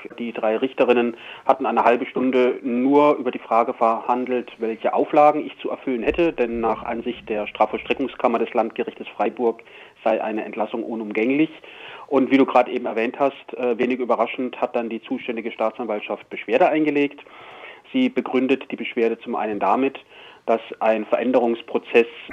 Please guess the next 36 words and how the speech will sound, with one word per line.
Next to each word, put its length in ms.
dahingehend, 640
dass 140
ich 160
zukünftig 500
ein 100
Leben 220
ohne 260
Straftaten, 760
äh, 120
führen 360
würde, 240
nicht, 420
äh, 200
glaubhaft 640
sei, 320
bezieht 320
sich 100
dabei 300
auf 160
Gutachten, 480
die 160
zehn 220
Jahre, 560
also 160
teilweise 560
zehn 180
Jahre 260
und 160
sogar 180
noch 120
älter 440
seien 400
oder 200
sind. 280
Und 380
es, 200